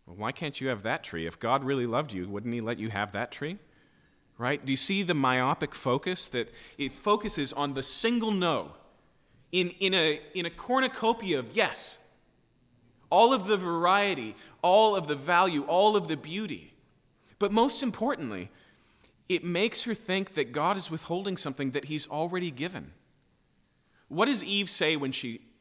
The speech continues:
looks at the tree? It tells us in Genesis chapter three that Eve looked at the tree and she saw that the tree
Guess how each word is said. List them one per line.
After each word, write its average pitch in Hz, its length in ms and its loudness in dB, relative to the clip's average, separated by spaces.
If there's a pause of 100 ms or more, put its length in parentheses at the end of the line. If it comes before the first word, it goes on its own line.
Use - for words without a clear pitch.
(120)
looks 120 240 -8
at - 80 -16
the 104 80 -14
tree? 76 280 -14 (1500)
It - 180 -10
tells 170 320 0
us 123 220 -4
in 123 120 -6
Genesis 135 460 -8
chapter 127 320 -8
three 123 220 -8
that 107 180 -10
Eve 131 260 -10
looked 127 280 -8
at 147 80 -16
the 147 100 -12
tree 113 380 -10
and 104 140 -12
she 110 140 -12
saw 127 280 -4
that 123 180 -14
the 110 60 -14
tree 113 420 -12